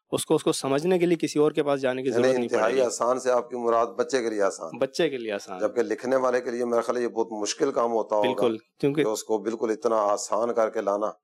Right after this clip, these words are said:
Speaker 1: جی، بالکل۔
Speaker 2: ایک چھوٹا سا بچہ بھی جو کم پڑھا لکھا ہے،
Speaker 1: جی۔
Speaker 2: وہ بھی اس کو سمجھ سکتا ہے۔
Speaker 1: جی، اس حوالے سے ایک بات بس یہاں بیان کروں گا کہ ہم بچوں پر لکھنے والے ایک مشہور و معروف رائٹر کے پاس ہم گئے، ان کو جب ہم نے اپنا کام دکھایا تو انہوں نے ہمیں ایک جملہ کہا تھا کہ "جو میں کام کر رہا ہوں وہ مشکل ہے،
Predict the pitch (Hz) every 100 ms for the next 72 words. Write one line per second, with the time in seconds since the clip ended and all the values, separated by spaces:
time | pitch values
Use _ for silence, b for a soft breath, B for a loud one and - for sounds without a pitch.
0 | 131 120 110 113 110 104 98 110 127 123
1 | 120 113 127 117 113 117 - 127 117 110
2 | 98 92 104 107 110 113 113 107 - 92
3 | 87 - 117 110 170 170 156 160 160 160
4 | 143 131 143 143 139 139 127 131 131 123
5 | 131 120 135 156 160 143 139 185 131 147
6 | 139 135 - 185 180 160 147 160 151 151
7 | 156 143 - 147 156 139 131 147 131 123
8 | 139 147 131 135 - 131 120 135 - -
9 | - 135 160 151 147 143 151 196 143 147
10 | 139 143 139 127 120 120 160 _ _ b
11 | b b - - 143 180 190 175 151 156
12 | 151 143 135 143 151 123 120 - 165 _
13 | _ _ _ - 143 165 143 160 170 165
14 | 165 143 143 170 156 151 151 123 - 139
15 | 101